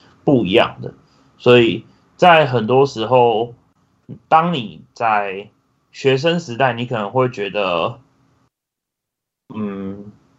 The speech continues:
你可以很轻松，或者是不太需要去管就可以做到的事情，但是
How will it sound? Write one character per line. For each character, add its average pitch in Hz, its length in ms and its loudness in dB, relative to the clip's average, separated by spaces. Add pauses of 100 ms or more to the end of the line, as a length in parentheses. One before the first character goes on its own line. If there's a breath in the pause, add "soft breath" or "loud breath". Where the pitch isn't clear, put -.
你 113 240 -2
可 127 200 6
以 127 200 4
很 87 880 -2
轻 151 340 -4
松， 147 320 2
或 123 340 2
者 104 60 -8
是 117 300 -8
不 110 180 -8
太 127 240 4
需 127 140 -4
要 113 140 2
去 120 420 -8 (160)
管 95 320 -4 (260)
就 127 140 -4
可 120 160 -4
以 82 240 -6
做 123 180 -2
到 113 180 4
的 101 60 -6
事 95 160 -14
情， - 280 -20 (380)
但 117 220 2
是 101 340 -12